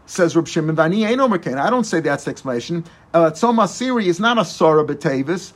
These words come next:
which, which commemorates the first laying of the siege of Yerushalayim. Ella ze Chamish B'Tevis. It's the fifth of Tevis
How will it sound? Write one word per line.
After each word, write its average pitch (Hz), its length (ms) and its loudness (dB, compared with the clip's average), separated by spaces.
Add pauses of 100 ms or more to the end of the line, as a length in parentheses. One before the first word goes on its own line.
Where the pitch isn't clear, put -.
(160)
which, 185 240 -2
which 180 320 0
commemorates 180 720 2
the 165 80 0
first 214 420 -2
laying 185 340 2
of 170 120 0
the 156 80 -4
siege 190 520 -6 (240)
of 165 140 2
Yerushalayim. 156 760 0 (320)
Ella 196 500 4
ze 143 160 0
Chamish 196 420 -2
B'Tevis. 160 540 -4
It's 165 160 2
the 170 100 0
fifth 240 320 -4
of 190 120 -6
Tevis 202 380 -6